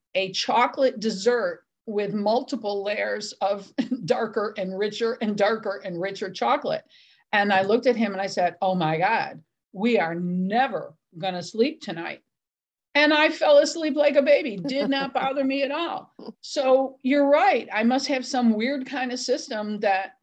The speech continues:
Speaker 2: Mm-hmm.
Speaker 1: somehow just exactly what you said, it processes it differently.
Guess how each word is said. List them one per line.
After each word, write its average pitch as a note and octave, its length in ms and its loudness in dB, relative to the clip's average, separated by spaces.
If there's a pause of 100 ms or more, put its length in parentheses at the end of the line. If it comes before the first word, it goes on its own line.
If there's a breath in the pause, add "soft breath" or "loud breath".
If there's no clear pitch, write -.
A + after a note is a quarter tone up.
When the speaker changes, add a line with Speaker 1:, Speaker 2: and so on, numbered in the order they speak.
(760)
Speaker 2:
Mm-hmm. B3+ 260 0
Speaker 1:
somehow C4 440 -6 (160)
just C4+ 260 -6
exactly D4 440 -2
what G4+ 140 -2
you F#4 100 -6
said, - 340 -2
it - 140 -4
processes D4 800 -6
it D4 300 -2
differently. G#3+ 720 -4